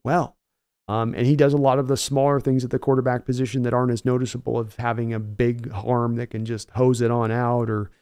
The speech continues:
whatnot. A lot of it's kinda subtle stuff. But it's, it's, you got guys that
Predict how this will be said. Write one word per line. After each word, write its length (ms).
whatnot. 420
A 40
lot 200
of 100
it's 140
kinda 200
subtle 360
stuff. 420
But 180
it's, 320
it's, 260
you 80
got 260
guys 340
that 180